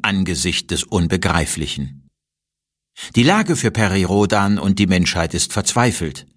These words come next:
Eine gigantische Raumflotte, die terminale Kolonne Traitor, hat die Milchstraße besetzt.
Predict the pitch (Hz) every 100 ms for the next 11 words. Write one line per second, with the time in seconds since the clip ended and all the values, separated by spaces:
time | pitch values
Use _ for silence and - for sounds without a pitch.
0 | _ _ _ - 92 92 101 98 117 120
1 | 113 - 110 120 151 - 98 90 104 -
2 | - - - 85 - 90 92 104 117 117
3 | 107 - 95 107 113 95 - 90 107 107
4 | 107 104 90 - _ - 95 120 113 95
5 | - - 78 80 - 73 85 78 78 -
6 | -